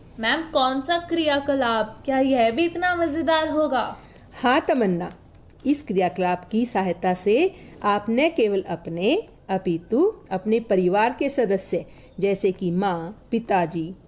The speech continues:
Speaker 2: बड़े भाई या बहन के दांतों की जानकारी भी प्राप्त कर सकते हैं। इसके लिए आपको एक कागज की शीट लेनी है और जैसे ये सारणी बना रखी है वैसे ही आपको भी एक सारणी वहाँ पर बनानी है।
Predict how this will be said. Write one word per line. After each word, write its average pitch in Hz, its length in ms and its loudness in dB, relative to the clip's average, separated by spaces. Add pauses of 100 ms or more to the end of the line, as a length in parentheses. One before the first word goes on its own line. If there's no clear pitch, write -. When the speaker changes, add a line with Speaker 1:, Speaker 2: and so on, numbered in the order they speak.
(160)
Speaker 2:
बड़े 214 320 2
भाई 165 340 -6 (360)
या 175 300 2 (280)
बहन 180 400 0
के 226 180 0
दांतों 175 400 -4
की 233 300 0 (260)
जानकारी 175 580 -2
भी 277 180 2
प्राप्त 254 380 0
कर 254 120 2
सकते 220 380 0
हैं। 180 180 -4 (400)
इसके 214 240 -2
लिए 220 160 2
आपको 208 520 0 (300)
एक 233 200 0
कागज 170 360 -2
की 175 140 -4
शीट 185 320 -4
लेनी 214 320 2
है 240 240 0 (240)
और 196 160 2
जैसे 254 300 2
ये 349 140 4
सारणी 214 420 2
बना 202 260 2
रखी 170 320 -4
है 170 120 -2 (200)
वैसे 160 300 -2
ही 196 160 0
आपको 170 340 -4
भी 202 220 0
एक 233 180 2 (220)
सारणी 170 460 -2
वहाँ 170 280 -6
पर 311 180 0 (220)
बनानी 170 400 0
है। 143 200 -8